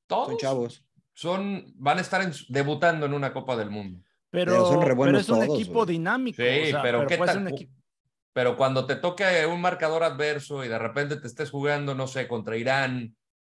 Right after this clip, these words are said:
Speaker 1: eh, hay, hay una situación con muchos antecedentes políticos también que pueden llegar a
Speaker 2: En ese
Speaker 1: influir.
Speaker 2: grupo contra todos, ¿no?
Speaker 1: Sí,
Speaker 2: Porque es
Speaker 1: porque tienes,
Speaker 2: Inglaterra,
Speaker 1: tienes Inglaterra, o sea,
Speaker 2: Gales,
Speaker 1: hay
Speaker 2: Irán.
Speaker 1: muchos factores y estos van a estar disputando sus primeros minutos en una Copa del Mundo y no tienes a alguien,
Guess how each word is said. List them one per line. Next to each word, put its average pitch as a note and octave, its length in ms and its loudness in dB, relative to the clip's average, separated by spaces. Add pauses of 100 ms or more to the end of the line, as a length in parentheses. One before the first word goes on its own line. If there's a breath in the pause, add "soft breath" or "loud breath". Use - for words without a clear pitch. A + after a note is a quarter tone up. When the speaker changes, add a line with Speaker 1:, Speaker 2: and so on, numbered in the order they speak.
(260)
Speaker 1:
eh, G2+ 720 -4
hay, A#2+ 360 -2 (380)
hay G3 180 0
una G3+ 160 2
situación D3+ 560 -2
con D3 160 -4
muchos D#3 320 -4
antecedentes B2+ 580 -4
políticos B2 540 -6
también B2+ 300 -6
que B2+ 80 -8
pueden D3 340 -2
llegar B2 220 0
a B2+ 40 6
Speaker 2:
En C3 120 6
ese F3+ 160 6
Speaker 1:
influir. F3 80 8
Speaker 2:
grupo F#3 300 6
contra C3 360 4
todos, E3+ 520 2
¿no? A#2 80 -8
Speaker 1:
Sí, G#3 280 2
Speaker 2:
Porque B2+ 180 4
es C#3 80 2
Speaker 1:
porque B2+ 200 6
tienes, A#2+ 120 6
Speaker 2:
Inglaterra, D3+ 400 4
Speaker 1:
tienes D3 260 2
Inglaterra, D#3+ 640 0
o D3 40 -4
sea, C#3+ 140 0
Speaker 2:
Gales, D3 400 4
Speaker 1:
hay D#3+ 120 4
Speaker 2:
Irán. F3+ 120 4
Speaker 1:
muchos G3+ 240 0
factores F3+ 540 -2
y C3 160 0
estos G3+ 320 -4
van G#3+ 180 2
a A3 40 4
estar G3+ 280 0
disputando G3 540 -4
sus C#3 180 -10
primeros D3 440 0
minutos D3+ 440 -6
en B2+ 100 -8
una B2 180 -4
Copa B2 220 -4
del A#2 120 -2
Mundo E3 200 -4
y D#3+ 60 -4
no D3+ 120 -4
tienes F3 360 -6
a C#3 180 2
alguien, A#2 520 -2